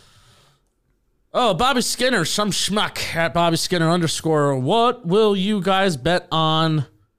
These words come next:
Miami Rutgers in Yankee Stadium for the Pinstripe Bowl? So how I think this works is I think you would need to place a Rutgers bet for me, and I would need to place a Miami bet for you.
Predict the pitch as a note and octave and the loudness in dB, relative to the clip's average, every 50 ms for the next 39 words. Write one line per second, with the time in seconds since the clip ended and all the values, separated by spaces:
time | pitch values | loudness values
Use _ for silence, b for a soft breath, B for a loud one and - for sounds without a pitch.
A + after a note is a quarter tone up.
0 | _ _ _ _ - C#3 C#3 D3 D#3 E3 E3 E3+ D#3+ D3+ F#3+ B3 B3+ - F3+ C#3+ | _ _ _ _ -6 -4 -2 0 0 0 0 0 2 2 2 0 0 -2 -2 -2
1 | C3+ B2 A#2 C3 C#3+ C#3 - D3+ B2+ - - G3+ G#3+ F3 B2+ A2 - B2 - - | -2 -2 -2 -2 -2 -4 -4 -4 -4 -2 0 0 0 0 -2 -4 -6 -6 -2 -2
2 | A3 G#3+ - - C#3+ A2+ G#2 - G#2+ F2+ E2+ - - - D3 A#2+ B2+ F3+ A3+ A#3+ | -2 -2 -2 -2 -2 -2 -2 -4 -6 -6 -4 -4 -2 -2 -2 -2 0 0 0 0
3 | A3+ G3+ A3 G3+ G3 - E3 - - C#3 D3 F3 G3+ - - D3+ C3+ C#3 - D3 | 0 -2 -4 -6 -4 -4 -6 -4 -2 -2 0 0 -2 -2 -4 -4 -4 -2 0 -2
4 | D3+ D3+ - - E3+ E3 C3 A#2 A2+ A2+ D3 D#3+ D#3 D#3 D3+ D3 C#3+ C#3 - C3+ | -2 -2 -2 -2 -4 -4 -4 -4 -2 -2 0 0 0 0 0 0 -2 -2 -4 -6
5 | - - D3 C#3+ D3 - B2+ A#2 G#2+ A#2+ B2 - E3 D3+ C3 B2+ D3+ C#3+ - - | -6 -4 -2 -2 -2 -2 -2 -2 -2 -2 -2 -2 -4 -4 -4 -2 -4 -4 -4 -4
6 | E3 D#3+ D#3+ D#3 C#3+ B2 A#2+ B2 B2+ B2 B2+ A#2+ B2 A#2+ - - B2 A2+ - - | -4 -4 -2 -2 -2 -2 -2 -2 -2 -2 -2 -4 -6 -6 -6 -4 -4 -4 -4 -4
7 | A#2 G#2+ G#2+ A2 A2 G#2+ G#2 G2 F2+ F2 - - - D#2 D#2 E2 | -2 -2 -2 -2 -2 -4 -4 -6 -6 -8 -10 -10 -10 -10 -8 -8